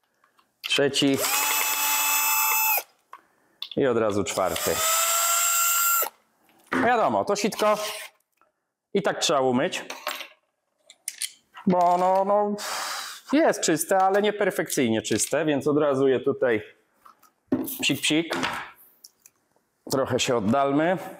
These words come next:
I teraz tak, tu widać, trochę się oddalmy, trochę się przybliżmy. Tu widać, jak ten zaparzacz się rozchodzi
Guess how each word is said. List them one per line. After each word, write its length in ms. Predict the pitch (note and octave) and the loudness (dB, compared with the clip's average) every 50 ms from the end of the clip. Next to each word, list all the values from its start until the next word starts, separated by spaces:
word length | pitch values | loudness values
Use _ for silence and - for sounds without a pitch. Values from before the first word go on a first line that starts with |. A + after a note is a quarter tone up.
| - _ _ _ _ - - - - - - - - - - - - - - - _ _ _ - | -20 _ _ _ _ -12 -12 -12 -14 -14 -20 -20 -20 -20 -20 -20 -20 -20 -20 -20 _ _ _ -8
I 80 | A#2+ | -8
teraz 460 | - - D#3 D#3+ D#3 D#3 C#3+ C#3 - | -2 0 0 2 2 2 0 0 0
tak, 400 | - C#3+ B2+ A2+ - - - - - - - - - _ _ | 0 2 2 2 0 -2 -6 -10 -12 -14 -18 -20 -20 _ _
tu 160 | - D#3+ F3 | -2 0 0
widać, 600 | E3 D3 C#3+ C#3+ C#3+ C3+ C#3 D3 C#3+ - - - - - - - - - - - _ - - - - | 2 2 2 2 2 2 2 2 0 -2 -6 -6 -8 -12 -16 -18 -20 -20 -20 -16 _ -12 -12 -8 -6
trochę 220 | A#2 A2+ G2+ A2 | -6 -4 -2 -2
się 140 | - - A#2+ | 0 0 0
oddalmy, 400 | A2 G#2 B2 B2+ B2+ B2 B2+ A#2+ | 2 2 0 2 2 2 0 0
trochę 240 | A#2+ A#2+ A2 B2 A#2+ | 0 0 0 0 0
się 120 | - A#2+ | 0 0
przybliżmy. 540 | G#2 - B2+ A#2 A2+ A2+ G#2 - - E2+ D#2 - _ _ _ - - _ _ | 0 0 2 2 2 2 2 0 -2 -2 -4 -4 _ _ _ -20 -20 _ _
Tu 160 | D3+ D3+ D3 | 0 2 2
widać, 500 | D3 C#3 C#3+ C#3 C#3 C#3+ C#3 - - - - - _ _ _ _ _ _ - | 2 2 2 2 2 0 0 -2 -6 -8 -12 -20 _ _ _ _ _ _ -2
jak 240 | C3 C3 C3 - | -2 -2 0 0
ten 160 | - C3+ B2+ A#2 | 0 0 2 2
zaparzacz 440 | B2 A#2 - C3+ B2 B2 B2 A2+ | 0 0 0 0 0 0 0 0
się 180 | - - C3+ A#2+ | 0 0 2 2
rozchodzi 800 | A#2 A2 - - - B2+ A#2+ G#2+ G#2 A2+ B2 C3+ C3+ - - _ | 0 0 -2 -2 0 0 0 2 2 2 0 0 -2 -6 -14 _